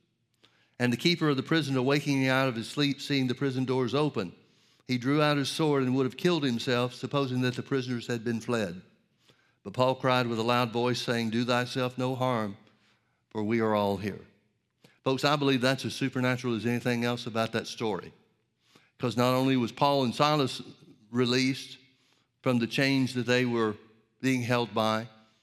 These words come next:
their hands and the feet, their hands and feet that were in the stocks, those stocks must have been obliterated some way or another to provide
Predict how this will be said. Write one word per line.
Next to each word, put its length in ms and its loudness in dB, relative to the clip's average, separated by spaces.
their 120 0
hands 340 2
and 140 2
the 80 0
feet, 380 0
their 100 -2
hands 300 2
and 140 -2
feet 280 -2
that 160 -2
were 160 0
in 140 2
the 80 0
stocks, 440 0
those 180 -2
stocks 420 -2
must 180 -4
have 80 -6
been 100 -2
obliterated 600 0
some 240 -2
way 140 0
or 140 0
another 320 -2
to 80 -8
provide 480 -2